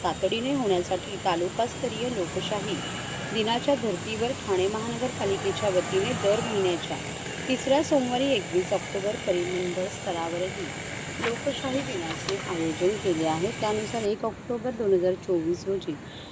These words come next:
परिमंडळ लोकशाही दिन साजरा होणार आहे. या लोकशाही दिनासाठी नागरिकांनी पंधरा दिवस आधी म्हणजे सात ऑक्टोबर पूर्वी आपली निवेदने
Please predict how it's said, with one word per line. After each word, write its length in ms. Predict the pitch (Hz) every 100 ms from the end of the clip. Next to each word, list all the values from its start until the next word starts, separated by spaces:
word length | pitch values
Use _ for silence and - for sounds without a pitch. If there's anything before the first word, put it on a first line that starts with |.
| - -
परिमंडळ 580 | 214 220 226 226 226 254 247
लोकशाही 640 | 180 180 185 196 190 202
दिन 220 | 180 185
साजरा 400 | 196 190 147 151
होणार 360 | 160 165 147 143
आहे. 220 | 139 139 139 - - - - -
या 80 | 233
लोकशाही 540 | 247 233 285 269 302
दिनासाठी 500 | 285 277 262 269 277
नागरिकांनी 580 | 269 220 165 165 180 180
पंधरा 340 | 190 170 165 160
दिवस 380 | 160 160 175 190
आधी 220 | 160 190
म्हणजे 280 | 220 208 -
सात 360 | - 180 175
ऑक्टोबर 460 | 180 - 185 175 185
पूर्वी 400 | - 240 233 180 131 - - - -
आपली 320 | 214 202 240 269
निवेदने 640 | 240 170 165 175 196